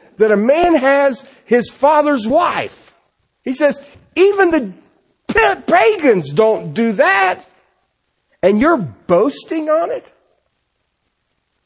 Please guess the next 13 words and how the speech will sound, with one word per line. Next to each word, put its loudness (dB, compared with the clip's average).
The -10
Lord's 0
table 0
had 0
become -2
a -10
time 0
to -2
get -8
drunk. -4
They 2
would 0
have 0